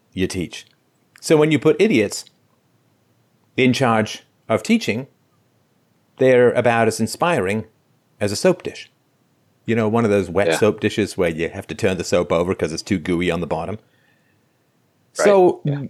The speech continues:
Speaker 1: they were boring. You said you had one teacher out of probably, I don't know, fifty you were exposed to. You had
Speaker 2: Yeah,
Speaker 1: one
Speaker 2: she,
Speaker 1: teacher.
Speaker 2: yeah,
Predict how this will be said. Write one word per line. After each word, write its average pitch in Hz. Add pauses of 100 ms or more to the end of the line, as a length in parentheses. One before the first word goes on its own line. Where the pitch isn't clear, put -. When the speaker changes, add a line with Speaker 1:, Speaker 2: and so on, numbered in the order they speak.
(180)
Speaker 1:
they 160
were 190
boring. 208 (580)
You 165
said -
you 196
had 170
one 214
teacher - (320)
out 120
of 110
probably, 107 (720)
I 104
don't 113
know, 104
fifty 135
you 107
were 101
exposed 101
to. 110 (1300)
You 107
had 113
Speaker 2:
Yeah, 117
Speaker 1:
one 262
Speaker 2:
she, 190
Speaker 1:
teacher. 117
Speaker 2:
yeah, 92